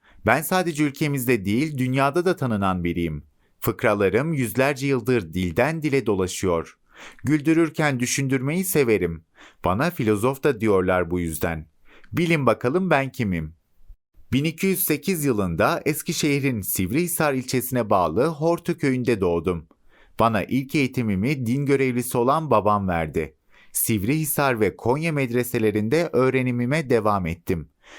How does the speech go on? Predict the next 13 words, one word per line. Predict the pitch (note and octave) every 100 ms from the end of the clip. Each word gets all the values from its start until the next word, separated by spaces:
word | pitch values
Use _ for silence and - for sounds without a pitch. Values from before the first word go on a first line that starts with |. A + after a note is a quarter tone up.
| -
Medreselerde | A#2+ B2 A2+ A2+ A#2+ C#3+ D#3 C3
hocalık | G2 F#2+ F#2 F#2+ -
yaptım. | A#2 G2 - E2 D2 - _ - -
Bir | A2
süre | A#2 C#3+ D#3+
de | C3 -
kadılık | G#2 G2 A#2+ -
görevinde | G2 G2 G2 G2+ F#2+
bulundum. | D#2+ E2 D2+ D#2 C#2 _ _ _ _ - _
Hazır | - D3 F#3+
cevap | E3+ F3+ F3+ F3+
olmamla | E3 D#3 C#3+ A#2 G2
ünlüyüm. | F2 F2+ D#2+